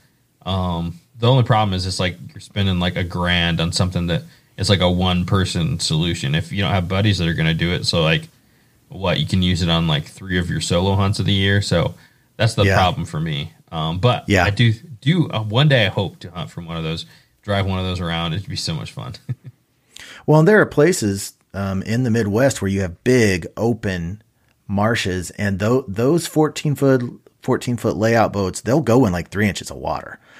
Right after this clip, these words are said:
Speaker 2: So you can get out there and you can even get in depths with those that,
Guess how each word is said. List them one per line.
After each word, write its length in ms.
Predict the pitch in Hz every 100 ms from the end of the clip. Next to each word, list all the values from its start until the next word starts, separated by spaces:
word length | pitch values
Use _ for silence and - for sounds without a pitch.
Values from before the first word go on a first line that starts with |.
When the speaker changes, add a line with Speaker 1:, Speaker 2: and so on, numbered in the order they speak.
| - - _ -
Speaker 2:
So 180 | -
you 280 | 107 98 180
can 220 | - 120 98
get 180 | 110
out 300 | 104 117 127
there 500 | 101 98 95 92 90 _
and 260 | 107 104 101
you 140 | 120
can 160 | 160 147
even 260 | 123 107 92
get 220 | 104 104
in 240 | 107 101
depths 300 | 98 101 -
with 140 | 95 -
those 460 | 101 95 92 - -
that, 320 | 90 90